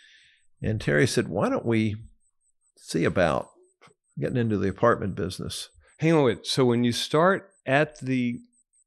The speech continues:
Speaker 2: residential side of Trammell Crow, that doesn't mean apartments. That means single-family homes,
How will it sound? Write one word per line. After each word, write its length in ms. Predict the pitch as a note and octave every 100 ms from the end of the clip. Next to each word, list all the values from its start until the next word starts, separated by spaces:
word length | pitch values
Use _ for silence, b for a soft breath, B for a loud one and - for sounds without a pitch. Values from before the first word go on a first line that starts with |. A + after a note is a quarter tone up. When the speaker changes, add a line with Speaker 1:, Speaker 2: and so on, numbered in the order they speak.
| _
Speaker 2:
residential 1080 | A2+ A2 A2+ C#3 D3 C3 A2 C3 D3+ - C3
side 340 | - A#2+ A#2 A2
of 80 | G2
Trammell 420 | - A2+ G#2+ G2+
Crow, 400 | - C3 G#2+ G2
that 220 | G2 A#2+
doesn't 320 | - C3 A#2+ A2
mean 160 | A2+
apartments. 640 | F#2 - B2+ F2+ F2 F2 -
That 220 | A2 E2
means 360 | A2 G#2 F#2
single-family 640 | - A2+ G#2+ - G#2+ G#2 G2
homes, 300 | G2+ G2